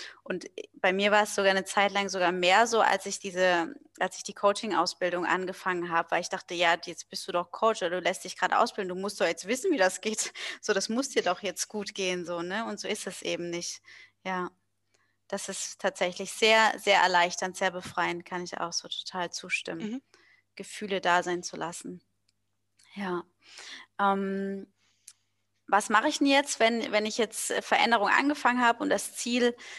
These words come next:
Speaker 1: das Ziel ist irgendwie auch, äh, klar definiert und auf einmal fängt an diese Veränderung, "Oh, ich fühle mich irgendwie nicht mehr gut dabei." Ähm,
Speaker 2: Mhm.
Speaker 1: also, ja.
Speaker 2: Punkt eins, toll, dass du's gemerkt hast.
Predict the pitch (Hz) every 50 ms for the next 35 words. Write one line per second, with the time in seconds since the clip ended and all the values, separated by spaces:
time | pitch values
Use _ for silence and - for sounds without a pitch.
0 | - - - 196 - - - - 233 233 196 - 220 - - - - - - 196
1 | 208 208 196 202 208 202 202 185 - 175 175 180 - - 185 185 180 - - 190
2 | 190 180 190 - - 208 214 240 269 277 277 - - 214 196 - - - - 175
3 | 196 214 220 214 - 226 220 214 - - 214 208 196 190 202 - - - - 214
4 | 220 226 240 214 220 220 214 - - 170 190 - - - - 240 226 214 202 -
5 | - 185 196 170 190 190 202 202 - 214 208 202 208 208 208 202 - 214 185 175
6 | - 165 - - 175 170 180 - - - - - - - - - _ _ - -
7 | 196 196 190 190 190 190 185 190 185 185 185 190 196 196 _ _ _ _ _ _
8 | _ _ _ _ _ _ _ _ _ _ _ - - _ _ - - _ - -
9 | - 202 208 190 202 - - - - - _ _ _ _ _ _ _ _ _ _
10 | _ - 185 185 180 202 - - - 214 - - - - - - - _ _ _
11 | _ _ _ _ _ - - _ - - 262 262 247 196 208 208 208 226 277 311
12 | - - - - _ - - 233 214 214 233 262 254 - - 240 226 - - -
13 | 190 190 185 175 180 180 - - - 233 285 370 415 - - -